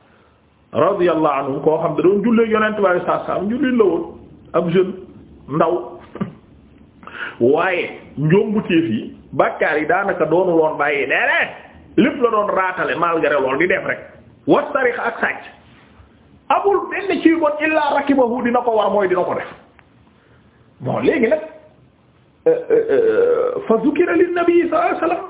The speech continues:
Ñu, ñu tuddal Yonent sallallahu alayhi wasallam ne ko diw de, malgré li muy ñëw ci jàkka ji di, di, di jullee ak yow,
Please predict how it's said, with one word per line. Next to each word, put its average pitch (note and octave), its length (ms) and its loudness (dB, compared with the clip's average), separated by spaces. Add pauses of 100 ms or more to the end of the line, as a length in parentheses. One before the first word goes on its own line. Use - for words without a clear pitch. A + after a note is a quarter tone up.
(120)
Ñu, F#3+ 100 2 (180)
ñu G3+ 120 0
tuddal G#3 260 2
Yonent F3+ 220 2
sallallahu D#3 240 -2
alayhi C#3+ 60 -2
wasallam A#2+ 160 -2
ne B2+ 120 -6
ko B2 80 -6
diw C3+ 260 -2
de, - 120 0 (1400)
malgré D#3 440 0
li C#3 120 2
muy D#3 180 0
ñëw C#3+ 220 0
ci C3+ 120 -10
jàkka C#3 280 0
ji B2+ 80 0
di, B2+ 140 -6
di, C#3 680 0
di D3 160 -10
jullee D3+ 320 2
ak - 60 -2
yow, G#2 300 0